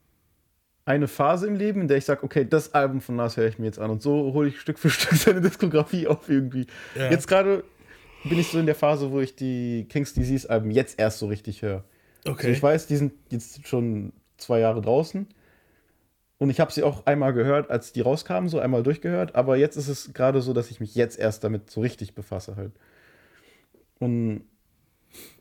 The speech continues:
Speaker 1: weil Nas macht zeitlose Sachen einfach, find ich irgendwie so. Und ich find, du musst nicht sein Album genau dann hören, wenn's rauskommt. Au-, okay, King's Disease vielleicht schon, weil er dann auf viele aktuelle Sachen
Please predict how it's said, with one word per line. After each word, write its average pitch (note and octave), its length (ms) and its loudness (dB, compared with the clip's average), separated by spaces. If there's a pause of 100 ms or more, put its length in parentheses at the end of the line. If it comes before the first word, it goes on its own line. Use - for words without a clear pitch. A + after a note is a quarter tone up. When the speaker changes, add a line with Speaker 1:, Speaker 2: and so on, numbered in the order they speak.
(680)
Speaker 1:
weil B2+ 280 0
Nas C3+ 400 -2
macht D#3+ 160 -2 (460)
zeitlose B2 540 0
Sachen A2 300 -2
einfach, G#2 360 -8
find G2+ 240 -8
ich G2+ 180 -12
irgendwie G#2 300 -8
so. G2+ 320 -6
Und G2 220 -10 (2000)
ich B2+ 160 -8
find, F#3 200 0
du G3 40 0
musst G3 220 0
nicht - 360 -2 (300)
sein D3 220 0
Album E3 360 0
genau C#3+ 280 2
dann C#3+ 240 0
hören, C3+ 220 -2
wenn's A#2 320 -8
rauskommt. C#3 480 0
Au-, C3 180 -2
okay, C#3 240 0
King's C#3 220 -4
Disease B2+ 280 -4
vielleicht A#2+ 220 -4
schon, C3+ 140 -2
weil A#2+ 80 -2
er A2 80 0
dann G#2 80 -4
auf G#2 120 -10
viele A2+ 220 -8
aktuelle A2+ 360 -4
Sachen A2+ 200 -8